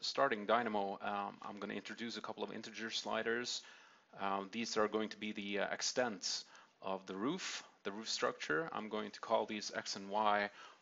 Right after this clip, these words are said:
uh, representing X and Y direction of the rectangular, a rectangular roof. Using a watch node,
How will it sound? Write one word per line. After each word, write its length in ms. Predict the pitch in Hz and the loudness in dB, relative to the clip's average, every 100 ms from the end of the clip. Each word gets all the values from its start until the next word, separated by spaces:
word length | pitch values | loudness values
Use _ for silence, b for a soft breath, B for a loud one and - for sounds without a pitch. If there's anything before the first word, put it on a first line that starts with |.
| _ | _
uh, 120 | 104 | -4
representing 580 | 101 101 98 - 104 98 | -2 0 2 2 2 0
X 220 | 95 - | -2 -2
and 140 | 104 98 | -4 0
Y 180 | 98 98 | 2 4
direction 600 | 95 98 98 104 - 95 92 | 2 4 2 4 0 -2 -8
of 140 | 90 | -8
the 100 | 92 | -6
rectangular, 580 | 92 95 - 104 98 95 92 104 - _ _ - | -6 -4 2 2 2 -4 -6 -12 -18 _ _ -4
a 60 | |
rectangular 800 | 101 101 - 101 95 92 92 92 - 101 | -2 -2 -4 -6 -6 -6 -8 -10 -14 -10
roof. 280 | 95 90 - _ _ - _ _ _ _ _ _ _ _ _ _ _ _ _ B B B B - | -10 -10 -16 _ _ -20 _ _ _ _ _ _ _ _ _ _ _ _ _ B B B B -8
Using 260 | 117 123 | -2 2
a 40 | 113 | 6
watch 360 | 107 135 - | 8 8 8
node, 380 | 117 110 107 104 | 4 4 2 -2